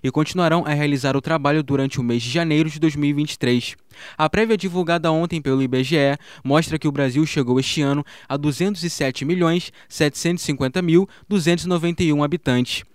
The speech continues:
O dado é baseado nas coletas realizadas pelo Censo Demográfico dois mil e vinte e dois até o dia vinte e cinco de dezembro. Seguindo o modelo estatístico, o I B G E entrega um resultado prévio do ano de dois mil e vinte e dois a partir dos oitenta e três vírgula nove por cento da população recenseada.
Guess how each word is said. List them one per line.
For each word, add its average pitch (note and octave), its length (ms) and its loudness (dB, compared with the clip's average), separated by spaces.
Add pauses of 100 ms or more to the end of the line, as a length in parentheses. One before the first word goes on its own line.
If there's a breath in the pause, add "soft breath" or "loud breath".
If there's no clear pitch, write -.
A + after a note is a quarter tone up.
(220 loud breath)
O E3 120 -2
dado F#3+ 280 2
é E3 80 0
baseado D#3 400 0
nas D3 220 -2
coletas D3+ 460 -2
realizadas B2+ 500 -2
pelo B2 220 -4
Censo F3 300 -4
Demográfico B2+ 600 -2
dois A#2+ 160 -2
mil A2+ 120 -4
e A2+ 40 -4
vinte C3 160 -4
e E3+ 60 -14
dois C#3+ 260 4 (240 loud breath)
até E3+ 300 0
o E3 80 4
dia E3 180 -2
vinte D#3+ 220 -4
e - 20 -12
cinco C#3 240 -2
de C3+ 100 -8
dezembro. B2 540 2 (180)
Seguindo G#3+ 480 0
o A3+ 40 2
modelo D#3 300 2
estatístico, G3 760 0 (160 loud breath)
o D3 80 4
I F3 80 4
B F3 140 2
G D#3+ 140 0
E E3+ 260 2
entrega E3+ 440 -2
um C#3+ 60 -2
resultado D3 560 -2
prévio D#3 400 2
do C3+ 160 2
ano D3+ 160 0
de C#3 80 -8
dois C3 180 2
mil A#2 140 0
e - 20 2
vinte B2 200 -2
e - 40 -6
dois C#3+ 320 4 (220 loud breath)
a D#3 80 -2
partir F3 340 2
dos E3+ 160 0
oitenta F3 340 0
e F3+ 60 0
três E3+ 280 0
vírgula D3+ 360 0
nove D3 240 0
por F3+ 220 -4
cento F3 260 -4
da D3+ 140 -2
população D3+ 540 -2
recenseada. C#3 840 -2